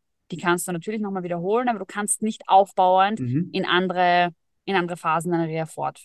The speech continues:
Speaker 1: äh, also weitergehen. Das heißt, nach sieben Tagen wirst du dann gefragt, möchtest du subscriben oder nicht.
Speaker 2: Mhm. Aber
Speaker 1: Und
Speaker 2: ja, aber warum, unter Anführungszeichen, habt ihr euch entschieden, in dem einen Fall dieses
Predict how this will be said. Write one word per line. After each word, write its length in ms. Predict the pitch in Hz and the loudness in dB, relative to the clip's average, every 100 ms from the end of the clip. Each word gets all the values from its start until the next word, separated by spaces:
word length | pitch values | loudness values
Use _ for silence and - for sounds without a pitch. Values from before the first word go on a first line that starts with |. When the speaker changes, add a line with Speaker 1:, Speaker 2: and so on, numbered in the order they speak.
| _ - | _ -12
Speaker 1:
äh, 240 | 165 160 - _ - | -10 -10 -14 _ -20
also 180 | 156 147 | -14 -8
weitergehen. 520 | 151 156 147 147 - _ _ _ _ - | -8 -8 -14 -16 -20 _ _ _ _ -4
Das 200 | 180 180 | -4 2
heißt, 380 | 185 214 - | 2 2 0
nach 120 | 196 180 | -6 -6
sieben 220 | 190 170 | -8 -4
Tagen 500 | 180 190 202 196 196 | 0 0 0 -6 -6
wirst 160 | 190 | -6
du 60 | 175 | -6
dann 240 | 180 190 | -6 -6
gefragt, 420 | 202 - 180 185 190 | -8 -4 -2 -2 -2
möchtest 420 | 175 160 - - | -4 -6 -14 -14
du 60 | |
subscriben 460 | 175 - 165 156 160 | -14 -6 -4 -2 -4
oder 160 | 147 143 | -10 -12
nicht. 320 | 123 - _ _ _ | -16 -20 _ _ _
Speaker 2:
Mhm. 320 | 110 110 160 _ - - - | -12 -12 -14 _ -20 -20 -4
Aber 440 | 196 185 180 175 | 2 2 2 0
Speaker 1:
Und 340 | 175 175 170 175 _ | -2 -6 -10 -14 _
Speaker 2:
ja, 260 | 131 131 - | -4 -4 -4
aber 440 | - 135 - 143 147 | -2 -2 0 2 4
warum, 320 | 139 202 226 | 4 4 2
unter 220 | 160 156 | -2 -2
Anführungszeichen, 340 | 156 180 170 180 | -2 -2 -2 -4
habt 140 | 170 | -2
ihr 60 | 170 | -2
euch 80 | |
entschieden, 420 | 180 - 180 180 - | -2 -4 -4 -6 -6
in 180 | - 151 | -2 0
dem 100 | 156 | 0
einen 260 | 110 147 165 | 0 0 2
Fall 260 | 170 156 - | 2 0 -2
dieses 380 | 156 160 156 - | -4 -2 -2 -4